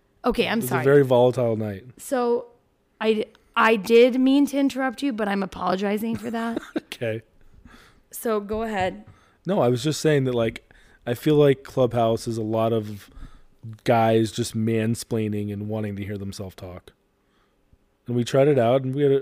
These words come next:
Speaker 2: you've had some, you've had better experiences with your girlfriends.
Speaker 1: Well, yeah, the mom, the mom, well, Jess started the whole, um, good moms, bad words because she wanted to give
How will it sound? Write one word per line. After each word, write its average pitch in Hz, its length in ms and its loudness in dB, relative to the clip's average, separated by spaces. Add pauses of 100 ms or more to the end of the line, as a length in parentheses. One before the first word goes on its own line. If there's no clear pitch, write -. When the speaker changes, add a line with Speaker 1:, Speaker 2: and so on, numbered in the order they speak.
Speaker 2:
you've 151 260 -6
had 185 220 2
some, 139 180 -8
you've 170 140 -2
had 170 180 6
better 131 160 6
experiences 123 420 0
with 110 140 -6
your 110 120 -4
girlfriends. 113 580 -4
Speaker 1:
Well, 359 200 0 (140)
yeah, 247 320 0
the 240 160 0
mom, 262 500 0
the 262 140 -2
mom, 254 540 0
well, 262 240 -4
Jess 320 340 -2
started 330 320 -2
the 254 120 2
whole, 214 680 -2
um, 185 460 -6
good 214 180 -2
moms, 202 380 -4
bad 185 280 -2
words 180 300 -6
because 208 300 -10
she 254 100 -6
wanted 247 240 0
to 269 60 -2
give 214 240 -2